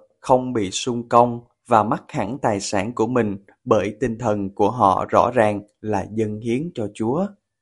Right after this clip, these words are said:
Còn của dân trong đền thờ đã bị nhuộm màu đổi chác, đổi chác với nhau và vì thế sinh ra đổi chác với Chúa.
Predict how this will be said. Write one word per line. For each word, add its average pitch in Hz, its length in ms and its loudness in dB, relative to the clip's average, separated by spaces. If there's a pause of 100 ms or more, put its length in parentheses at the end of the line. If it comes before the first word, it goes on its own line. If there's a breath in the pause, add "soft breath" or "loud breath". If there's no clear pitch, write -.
(800)
Còn 101 420 2
của 104 140 0
dân 117 360 -2
trong 113 180 -6
đền 98 220 -2
thờ 101 340 0 (220)
đã 110 180 2
bị 120 180 2
nhuộm 107 440 0
màu 98 280 0
đổi 92 280 -2
chác, 185 240 -2 (680)
đổi 107 300 2
chác 185 280 0
với 151 160 0
nhau 143 460 2 (380)
và 104 360 4
vì 104 300 -4
thế 165 360 -2 (160)
sinh 117 360 -2
ra 110 300 0
đổi 98 300 -2
chác 143 200 -2 (120)
với 135 160 -2
Chúa. 147 360 -2